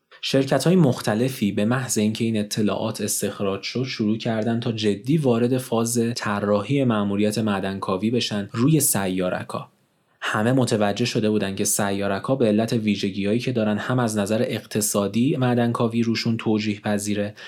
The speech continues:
هم از نظر فنی به شدت در دسترس تر از اجرام آسمانی دیگن.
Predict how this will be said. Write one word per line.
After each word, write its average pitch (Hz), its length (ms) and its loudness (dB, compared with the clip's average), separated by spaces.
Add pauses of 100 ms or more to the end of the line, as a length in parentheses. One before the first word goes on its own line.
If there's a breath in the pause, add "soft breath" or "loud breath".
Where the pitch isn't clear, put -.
(140 loud breath)
هم 139 160 -2
از 139 200 2
نظر 117 280 2
فنی 113 480 0
به 131 100 2
شدت 127 420 2
در 110 200 4
دسترس 101 380 0
تر 110 120 2
از 101 140 0
اجرام 101 380 -2
آسمانی 98 580 -2
دیگن. 104 400 -4